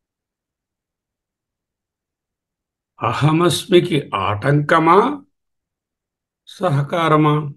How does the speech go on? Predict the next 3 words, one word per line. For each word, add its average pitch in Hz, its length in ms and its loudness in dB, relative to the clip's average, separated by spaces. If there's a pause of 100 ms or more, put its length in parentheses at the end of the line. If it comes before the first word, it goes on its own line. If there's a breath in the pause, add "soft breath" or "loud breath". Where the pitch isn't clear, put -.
(2750)
ఆటంకమా, 131 580 0 (1600)
సహకారమా? 147 760 0 (4000)
గమనిద్దాం, 143 540 -4